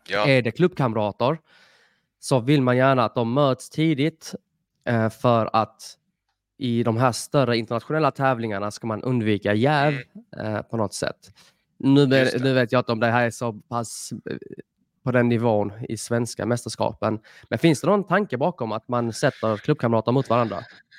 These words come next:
Speaker 1: Eh, det ska vi också säga att historiskt sett så har ju inte klubbkamrater fått möta varandra i S M-finalerna, utan, eh,
Speaker 2: Aha,
Speaker 1: då har det varit,
Speaker 2: det var mer,
Speaker 1: eh,
Speaker 2: ja.
Speaker 1: förr i tiden, eller förr i tiden,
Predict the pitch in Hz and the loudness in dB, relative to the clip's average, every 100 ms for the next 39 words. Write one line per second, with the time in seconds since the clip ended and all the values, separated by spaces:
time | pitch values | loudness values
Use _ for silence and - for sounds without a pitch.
0 | _ _ 139 147 147 143 135 127 117 - | _ _ 0 2 4 4 2 -2 -8 -20
1 | 202 80 - - _ - - - - - | -20 -20 -20 -20 _ -20 -20 -20 -20 -6
2 | 117 117 147 180 156 151 151 135 117 - | -6 -4 -4 -4 -4 -4 0 2 2 0
3 | 120 - - - - - 120 120 - - | -4 -6 0 2 2 -2 -8 -10 -10 -12
4 | - - 135 127 123 127 120 110 110 123 | -10 -8 -6 -2 -2 -4 -8 -10 -8 -10
5 | - 107 104 98 101 - 101 - _ 110 | -10 -8 -6 -6 -10 -10 -10 -10 _ -2
6 | 104 - 143 269 127 110 104 110 - 110 | -2 -2 -8 -6 -4 -4 -4 -8 -8 -10
7 | 101 - 87 82 80 - 107 - 113 104 | -12 -14 -14 -14 -14 -12 -8 -4 -4 -2
8 | 104 110 139 185 87 127 160 160 131 123 | -2 0 2 0 -4 -8 -4 0 0 0
9 | 135 160 117 113 107 107 104 131 - - | -2 0 0 0 0 -2 -2 -4 -10 -6
10 | - 180 180 - 156 123 113 90 101 - | -2 -2 0 -2 -2 -2 -4 -4 -6 -6
11 | 120 123 - | -8 -6 -6